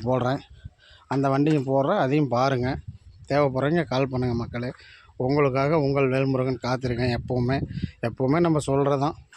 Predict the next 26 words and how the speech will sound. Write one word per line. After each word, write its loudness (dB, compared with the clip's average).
நம்ம 0
வந்து 2
ஒரு 0
நடுத்தர 0
மக்களுக்காக 0
ஒரு 0
கம்மி 4
ரேட்டில் 2
வண்டி 0
கொடுக்கணும்னு 0
பார்க்குறோம். -2
ஆனா -4
இந்த -4
ஹெவி 0
டியூட்டிங்க 0
வண்டிங்க 0
இதை 2
வ-, 0
இன்னும் 0
கம்மியா, 2
நெகோஷியபிள் 2
இருக்கு, 4
பெருசா 4
நம்ம 2
பண்ண 0
முடியாது. 0